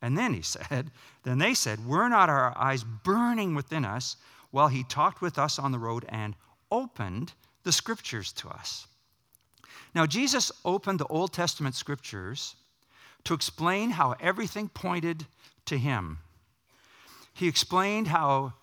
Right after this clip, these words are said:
uh, probably there was a prophet who was to come who was greater than Moses. That's him. How there is a king who is greater than David.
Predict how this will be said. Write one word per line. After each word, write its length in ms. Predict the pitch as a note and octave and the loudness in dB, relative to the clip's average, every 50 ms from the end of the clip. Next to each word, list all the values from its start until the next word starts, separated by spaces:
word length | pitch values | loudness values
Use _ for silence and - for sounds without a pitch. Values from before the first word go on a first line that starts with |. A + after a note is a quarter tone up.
| _ _ _ _ _ _ _ _ _ _ - | _ _ _ _ _ _ _ _ _ _ -2
uh, 260 | A2+ A#2 A2 G#2+ G#2+ | 0 2 2 2 0
probably 800 | - - - F3 F3+ E3+ E3 D3 C#3+ D3+ D#3 D#3+ D#3 D#3 D3+ E3 - | 0 2 4 4 4 4 2 0 0 0 0 2 2 0 -2 -4 -4
there 100 | A#2+ A#2+ | -4 -4
was 140 | A2+ A#2 A#2 | -2 -2 -4
a 40 | G2+ | -6
prophet 600 | - - - - - F3+ F#3+ G#3 - - G#3 F#3+ | -6 -4 -4 2 4 6 6 6 4 0 -2 -2
who 180 | E3 E3+ G#3 G#3+ | 0 0 0 0
was 300 | G3 F3 G3 G3 - - | 0 0 0 0 0 -4
to 120 | - D3 | -6 -8
come 320 | - - F3+ F#3+ F#3+ G3+ | -2 0 0 2 2 0
who 120 | G3 F3 D#3 | 0 0 0
was 180 | C3 B2 G#2+ | 0 -2 -4
greater 400 | G#2+ G#2 A#2 A#2 A#2+ D#3+ F3+ G3+ | -4 -4 -2 0 0 0 0 0
than 140 | F3+ G3 G3 | 0 0 0
Moses. 560 | G3 F#3+ G3+ A3 G#3 F#3+ A#3 C4+ - - - - - - _ _ _ _ _ _ _ _ _ _ _ _ | 2 2 2 2 0 -2 -2 -2 -2 -2 -2 -4 -10 -20 _ _ _ _ _ _ _ _ _ _ _ _
That's 240 | - C3 A2+ - - | 0 0 2 2 0
him. 340 | - B2 A2 E2 D#2+ D#2 D#2+ - - _ _ _ _ _ _ - - - - - | -2 -2 -4 -4 -6 -8 -10 -14 -18 _ _ _ _ _ _ -20 -20 -20 -20 -8
How 240 | - - F3 E3+ D#3 | 0 4 4 4 6
there 180 | D3 D#3+ E3 | 4 2 2
is 100 | D3+ B2 | 2 0
a 60 | C#3 B2+ | 0 -4
king 480 | - - - - A#3 A3+ G#3 F3+ C#3+ | -4 -6 -4 -2 -2 0 0 0 2
who 120 | B2 C#3 C#3 | 2 0 0
is 120 | B2+ A2+ | -2 -2
greater 340 | - - D#3 F#3 G3+ G3 G3 | 0 2 2 2 4 2 2
than 160 | E3 E3+ E3+ | 2 2 0
David. 480 | D#3 E3+ F#3 G3 F#3 C3+ G2+ F2+ F2 | 2 2 2 2 0 0 -2 -6 -8